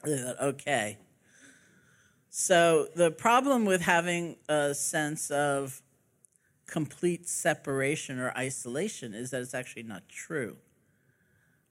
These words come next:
We do live in an interconnected universe. That's how things are. It's not always pleasant reflection, <laughs> you know,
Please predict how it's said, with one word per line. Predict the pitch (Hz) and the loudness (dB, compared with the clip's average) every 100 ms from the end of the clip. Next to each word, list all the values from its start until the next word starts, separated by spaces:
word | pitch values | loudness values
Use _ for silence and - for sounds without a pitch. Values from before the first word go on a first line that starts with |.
| _ | _
We | 147 156 151 151 - 143 | -4 0 0 -2 -8 -2
do | 190 220 | 0 4
live | 220 143 | 4 2
in | 139 | 0
an | 131 | -6
interconnected | 127 123 120 - 123 117 - - 110 | -8 -8 -10 -8 -8 -8 -12 -16 -14
universe. | 113 110 110 98 - | -12 -12 -12 -14 -10
That's | - 135 135 | -4 -4 -4
how | - 135 | -6 -6
things | 139 - 123 123 | -8 -10 -10 -8
are. | 120 113 90 | -10 -10 -12
It's | 104 - | -12 -6
not | 151 156 | -2 0
always | 151 139 135 - _ _ _ _ _ _ _ | 0 -2 -6 -16 _ _ _ _ _ _ _
pleasant | - 135 127 - | -2 -2 -2 -8
reflection, | 123 - 254 - - 117 - | -12 -6 -6 -6 -8 -8 -6
<laughs> | |
you | 160 165 | -4 -2
know, | 135 139 | -2 -4